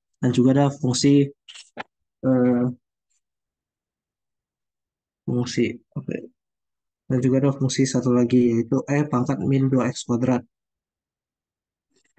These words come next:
Kalau kita turunkan fungsi polinomial, polinomial, kita pada akhirnya akan mendapatkan nilai satu.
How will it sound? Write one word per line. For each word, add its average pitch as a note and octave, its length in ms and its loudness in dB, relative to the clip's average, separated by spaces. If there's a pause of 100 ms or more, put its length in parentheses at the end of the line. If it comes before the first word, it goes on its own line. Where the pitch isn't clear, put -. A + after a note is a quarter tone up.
(160)
Kalau B2+ 240 2
kita D3 240 0
turunkan C3+ 400 2
fungsi C3+ 240 -2
polinomial, B2 640 0 (240)
polinomial, D3+ 880 2 (400)
kita D#3 480 0 (640)
pada C3 400 0 (480)
akhirnya D3 480 0
akan C#3 320 0
mendapatkan B2+ 480 0 (160)
nilai B2 320 2
satu. - 400 -4